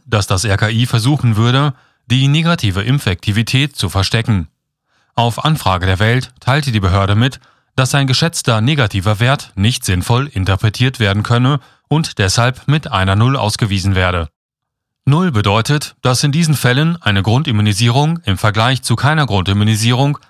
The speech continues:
keinen zusätzlichen Schutz gegenüber symptomatischer Erkrankung bietet. So das R K I. Ein negativer Schätzwert bedeutet nicht, dass die Impfung an sich das Risiko zu erkranken erhöht.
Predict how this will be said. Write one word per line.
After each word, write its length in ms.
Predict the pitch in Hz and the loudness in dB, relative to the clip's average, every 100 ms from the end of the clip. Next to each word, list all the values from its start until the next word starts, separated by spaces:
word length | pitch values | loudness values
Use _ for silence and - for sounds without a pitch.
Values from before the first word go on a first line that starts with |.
| _ | _
keinen 360 | - 156 180 165 | -2 0 0 0
zusätzlichen 640 | 107 90 92 113 101 113 | 0 0 0 0 0 0
Schutz 340 | - 143 - - | 0 -2 -4 -4
gegenüber 420 | 135 143 139 139 | -2 0 0 0
symptomatischer 720 | 143 170 170 127 90 - 110 | 0 0 0 2 0 0 0
Erkrankung 480 | 104 107 120 131 135 | 0 0 -2 0 0
bietet. 400 | 107 98 92 - _ _ _ _ _ _ - | 0 0 -2 -2 _ _ _ _ _ _ -8
So 200 | 107 131 | -2 0
das 180 | 151 143 | 0 -2
R 180 | 95 85 | -4 -2
K 160 | 101 | 0
I. 280 | 110 110 85 - _ _ _ _ _ _ _ - | 0 0 0 -6 _ _ _ _ _ _ _ -2
Ein 280 | 127 135 135 | 0 2 2
negativer 500 | 165 131 101 92 87 | 2 0 0 -2 0
Schätzwert 640 | 117 - 131 135 143 - | 0 0 0 0 0 -4
bedeutet 440 | 107 101 95 107 | 0 0 0 2
nicht, 320 | 123 131 - - | 2 0 -6 -4
dass 220 | 131 127 | -2 0
die 160 | 139 | -2
Impfung 420 | 135 151 165 170 165 | -2 -2 -2 -2 -2
an 140 | 107 | -2
sich 180 | 98 98 | 0 -2
das 240 | 107 98 | -2 0
Risiko 480 | 127 135 110 117 139 | -2 -2 -2 0 0
zu 180 | - 104 | 0 -2
erkranken 560 | 104 - 92 92 107 | -2 0 -2 -2 -2
erhöht. 460 | 101 101 123 113 | 0 2 2 0